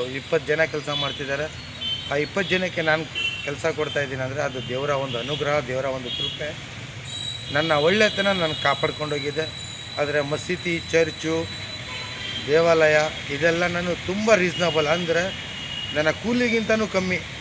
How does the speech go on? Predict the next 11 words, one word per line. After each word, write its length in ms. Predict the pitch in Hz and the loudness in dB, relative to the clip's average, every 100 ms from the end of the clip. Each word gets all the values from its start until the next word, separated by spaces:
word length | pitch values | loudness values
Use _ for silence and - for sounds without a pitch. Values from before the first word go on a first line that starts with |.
| - - - | -10 -8 0
ನಾನು 200 | 175 170 | 0 4
ಮಾಡೋಂಥದ್ದು. 680 | 160 160 156 139 147 - 175 - - - - - - - | 6 6 6 2 -4 -2 -4 -4 -10 -12 -10 -10 -8 4
ಯಾಕಂದರೆ 400 | 160 170 175 165 | 4 4 -2 0
ನಾನು 260 | 160 156 135 | -2 -2 4
ಜಾಸ್ತಿ 320 | 170 - 185 | 4 4 0
ಓದಿಲ್ಲ, 540 | 175 190 180 190 196 | 2 2 2 0 0
ನನಗೆ, 520 | 151 147 143 147 147 | 0 -2 0 0 0
ನಾನು 160 | 139 135 | -2 0
ಓದಿರೋದು 420 | 143 160 165 151 | 0 2 2 2
ಐದನೇ 240 | 143 156 160 | 0 0 -2
ಕ್ಲಾಸು. 600 | 156 151 - 202 - | 0 -2 -4 -10 -10